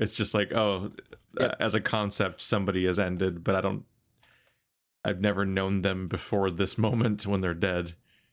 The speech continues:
Speaker 2: Exactly. And so, uh, so my first experience with, like, losing a family member was my dog.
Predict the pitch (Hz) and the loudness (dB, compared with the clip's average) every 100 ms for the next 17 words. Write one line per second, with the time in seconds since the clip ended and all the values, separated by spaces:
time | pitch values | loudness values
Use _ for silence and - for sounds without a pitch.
0 | _ _ _ _ - 143 170 165 117 110 | _ _ _ _ -2 0 0 0 -2 0
1 | 104 120 - 143 131 127 117 110 - 123 | 0 0 0 2 2 2 2 0 0 0
2 | 117 107 139 139 135 165 151 143 - 151 | 0 0 0 0 0 -2 0 -2 0 0
3 | 143 131 120 113 117 107 110 120 120 120 | 2 0 -2 -2 -2 0 0 2 2 0
4 | 113 110 117 113 110 110 107 107 98 117 | -2 -2 -2 -2 -4 -2 0 0 2 0
5 | 110 107 107 107 69 60 | -2 -4 -4 -2 -4 -6